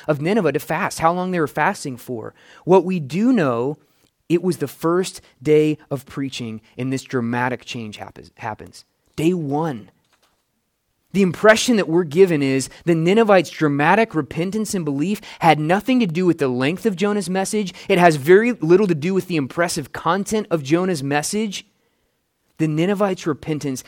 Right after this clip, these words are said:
has everything to do with God's sovereign work on the hearts of the people in the city.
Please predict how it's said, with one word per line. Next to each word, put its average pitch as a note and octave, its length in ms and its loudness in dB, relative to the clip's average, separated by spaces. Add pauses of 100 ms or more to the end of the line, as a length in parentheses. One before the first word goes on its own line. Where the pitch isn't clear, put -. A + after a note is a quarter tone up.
(120)
has C3+ 240 -2
everything F3+ 500 0
to E3+ 80 2
do C3+ 220 -4
with B2+ 180 -6
God's C#3 300 0
sovereign C3+ 400 0
work B2 180 -6
on A2+ 80 -8
the G#2 60 -12
hearts A#2 240 -10
of A2+ 60 -14
the G#2+ 60 -16
people A2 260 -14
in G2+ 60 -14
the G2+ 60 -14
city. G#2 380 -14